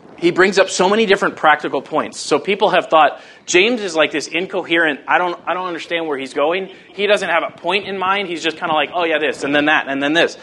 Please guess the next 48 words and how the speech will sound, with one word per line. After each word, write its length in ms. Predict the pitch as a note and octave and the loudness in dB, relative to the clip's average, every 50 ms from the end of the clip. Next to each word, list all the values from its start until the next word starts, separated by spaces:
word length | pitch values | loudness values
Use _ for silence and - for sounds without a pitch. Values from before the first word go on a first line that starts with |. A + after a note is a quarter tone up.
| - - - - - - | -20 -20 -20 -20 -4 2
But 340 | F3 F3 F3 - - - - - - - - | 4 4 4 4 2 -4 -18 -20 -20 -20 -8
through 360 | - F3 A3 C4+ D4+ D#4 G#3+ | 0 4 6 6 6 6 6
James, 460 | D#3+ E3+ D#3+ C#3 C3+ C#3 D#3 D#3+ C#3+ | 4 2 2 4 2 0 -2 -4 -6
you 100 | E3+ E3+ | -8 -6
can 120 | F3+ E3 | -6 -6
find 300 | - - F3+ E3+ D3+ C3 | -2 0 0 0 0 -2
catchwords 640 | - - G#3 A3+ A3 - F3 D3 C3+ B2 A#2+ - - | -2 -2 -2 -2 -2 -2 -2 0 0 0 -2 -2 -2
that 160 | C#3+ C#3 C3+ | -2 -2 -2
draw 240 | C3 D#3 E3 F3+ G#3 | 2 4 6 6 6
your 180 | G#3 G3 F#3+ | 6 4 2
attention, 640 | F#3 F#3 - - G3+ G3+ G3 - D3+ B2+ A#2 A#2+ A#2+ - - - - - - | 2 0 -2 -2 -2 -2 -2 -2 -2 -2 -2 -4 -6 -10 -16 -20 -20 -4 0
that 160 | D3+ D3 D3+ | 2 2 2
start 280 | - - - F3 E3+ E3+ | 0 2 4 6 6 6
a, 220 | D#3 E3 - C#3+ | 4 2 0 -4
a 40 | D3 | -4
brand 380 | C#3 B2 C#3+ E3+ F3+ F#3+ G3 G3 | -4 -2 0 2 2 2 2 2
new 80 | F3+ | 0
topic 400 | F3 - F#3+ G3 G3 F#3+ E3 - | 0 2 2 2 2 0 -2 -6
that 120 | - C#3+ - | -6 -6 -2
says, 220 | - D#3+ C3 - - | -2 -2 -2 -2 -2
"Oh 80 | E3+ E3+ | -2 0
yeah, 160 | F3 E3 C#3 | 0 0 0
living 260 | C3 D3 D#3 E3 E3 | -2 -2 -4 -6 -6
the 80 | E3 D#3 | -4 -2
life 280 | D#3 D3 D3 C#3 - | 0 0 0 0 -2
following 360 | - D#3 D3+ D3 D3+ D3 C#3 | -2 0 0 2 2 0 -4
Jesus, 460 | A#2+ C3+ C#3+ D3 D3 F3+ F3+ F#3 - - - - - - - - - | -4 -6 -6 -6 -4 -4 -6 -6 -8 -12 -20 -20 -20 -20 -20 -12 -8
it's 220 | - D3 - - | -8 -8 -8 -8
this." 400 | - D#3 F3 C#3+ - - - - - - - - - - | -6 -4 -2 -2 -4 -6 -10 -14 -16 -20 -20 -20 -16 -14
And 100 | D#3 D3 | -12 -8
he 100 | E3 E3 | -8 -6
does 340 | D3 - D#3 F3 G3+ G3+ - | -2 0 2 2 2 0 -2
have 380 | - F3+ F3 D#3+ C#3+ B2+ - - - - - - _ - | 0 2 2 2 2 0 -4 -10 -20 -20 -20 -20 _ -10
kind 200 | - E3+ E3 D#3+ | -6 -2 -2 0
of 80 | D3+ D3+ | 0 0
this 160 | C#3+ - - | -2 -4 -6
flow 420 | - - E3 F3 F3 F3 D#3 B2 | -10 -4 -2 2 2 2 2 4
of 260 | B2 B2+ - C#3+ - - - - - - _ | 2 2 2 0 -4 -10 -18 -20 -20 -20 _
wholehearted, 600 | - - F#3+ F#3 F3 C#3+ E3+ E3+ D3+ B2 G2+ - - - - - - - | -4 0 2 2 2 4 4 4 4 2 0 -4 -8 -16 -20 -20 -20 -20
follow 400 | - - - E3 E3+ F3 F3 F3 | -8 0 2 4 6 6 6 4
after 240 | F3 F3 - C#3 C3+ | 4 2 -2 -4 -6
Jesus 320 | C#3 C#3+ C#3 C3+ C#3 B2 | -4 -4 -6 -6 -6 -10
wholeheartedly. 580 | - - C#3+ C3 B2 D3 D3 C#3+ C#3 A#2 A#2+ A#2 | -8 -4 -4 -2 0 0 0 0 -2 -4 -6 -4
But 140 | C3+ C#3 C#3+ | -4 -2 0
we're 140 | D#3 E3 | 0 0
gonna 140 | F3 F#3+ F3+ | 0 -2 -4
talk 320 | - - - F#3+ G3+ G3 G3 | -4 0 2 2 2 2 0
about, 420 | D3+ C#3 A#2 A2+ B2 - - | 0 0 0 0 0 -4 -6